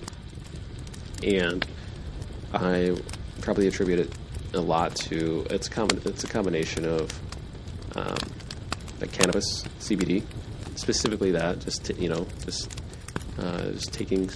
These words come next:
taking some right before you go to sleep, it just helps calm and s-, that slows me down.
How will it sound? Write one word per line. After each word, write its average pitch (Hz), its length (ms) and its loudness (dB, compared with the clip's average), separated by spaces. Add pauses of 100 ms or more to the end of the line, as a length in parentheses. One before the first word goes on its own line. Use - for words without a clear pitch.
(140)
taking 98 280 2
some 90 240 2
right 90 120 2
before 92 200 0
you 87 80 4
go 92 60 4
to 87 60 0
sleep, - 280 0
it - 80 0
just - 160 -2
helps 82 180 0
calm 87 300 4
and - 120 0 (340)
s-, - 240 -8
that 92 140 0
slows 87 300 0
me 82 60 0
down. 87 320 0